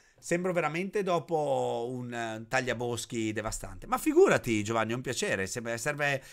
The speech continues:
esattamente a questo, serve Need News, per parlare appunto di tutto quello che vi può offrire, eh, Need Games. <coughs> Spero che ti sia stato utile.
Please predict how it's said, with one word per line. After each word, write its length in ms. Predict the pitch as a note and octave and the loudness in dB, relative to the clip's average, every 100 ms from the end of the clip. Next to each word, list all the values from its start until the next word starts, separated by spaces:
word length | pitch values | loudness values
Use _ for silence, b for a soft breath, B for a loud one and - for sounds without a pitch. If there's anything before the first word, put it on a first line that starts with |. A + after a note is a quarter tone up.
| B | B
esattamente 580 | D3+ F3 - A3 C#4+ C4 | 0 0 0 -6 -4 -6
a 40 | |
questo, 340 | - A3 G#3 A3+ | 0 -2 -2 -6
serve 640 | - D#3 D3 E3 E3 D#3 | 0 0 0 -2 -2 -4
Need 280 | D3+ C3+ B2 | -6 -8 -6
News, 460 | C3+ B2 F#2 F2+ A#2+ | -8 -8 -8 -8 -6
per 180 | C3 B2+ | -2 0
parlare 380 | D#3 D#3 E3 | 0 0 -2
appunto 320 | F#3 D#3 D3 D#3 | -2 -6 -8 -8
di 120 | C3 | -8
tutto 220 | D#3+ E3+ | -10 -10
quello 180 | D3 C#3+ | -8 -6
che 100 | D3 | -6
vi 120 | C#3 | -8
può 120 | B2+ | -8
offrire, 460 | A#2 A#2+ A2+ A2+ - B B B | -8 -6 -4 -4 -8 B B B
eh, 280 | A2 G2+ G2 | -4 -2 -2
Need 200 | G2+ F#2+ | -6 -8
Games. 400 | E2 C#2+ F2 - B B B B B B - | -12 -12 -16 -18 B B B B B B -2
<coughs> 880 | - - - - A#3 - - - - | -2 0 -2 0 -2 0 -4 -4 -2
Spero 240 | F#3+ - F#3+ | -2 0 0
che 100 | F3+ | -2
ti 80 | |
sia 180 | D#3 E3+ | -2 -2
stato 380 | D#3 D3 D3 B2 | -4 -4 -6 -8
utile. 320 | G2+ - - | -10 -14 -20